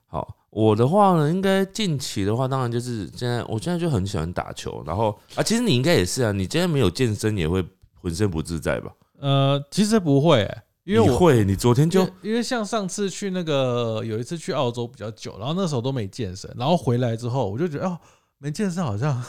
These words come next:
Speaker 2: <laughs> 也没有怎么样，就是太久没有做这件事，就觉得好像也还好。对。
Speaker 1: 可是你昨天，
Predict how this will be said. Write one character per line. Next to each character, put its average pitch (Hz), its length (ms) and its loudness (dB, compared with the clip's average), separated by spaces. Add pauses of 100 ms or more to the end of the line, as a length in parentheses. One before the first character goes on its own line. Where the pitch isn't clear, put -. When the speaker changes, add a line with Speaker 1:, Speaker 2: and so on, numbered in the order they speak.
(180)
Speaker 2:
<laughs> - 320 -20
也 120 180 0
没 123 120 0
有 165 120 6
怎 131 240 2
么 107 180 0
样， 135 260 4 (240)
就 196 120 2
是 196 60 0
太 214 160 4
久 135 160 2
没 127 100 -2
有 147 80 2
做 135 160 0
这 123 80 -4
件 123 140 0
事， 120 100 -6
就 120 160 -4
觉 123 140 -6
得 98 140 -6
好 104 100 -8
像 175 160 -2
也 120 100 -2
还 101 280 -8
好。 - 260 -12 (460)
对。 90 200 -8 (120)
Speaker 1:
可 143 120 -2
是 247 120 -4
你 160 120 4
昨 98 400 -2
天， 127 240 0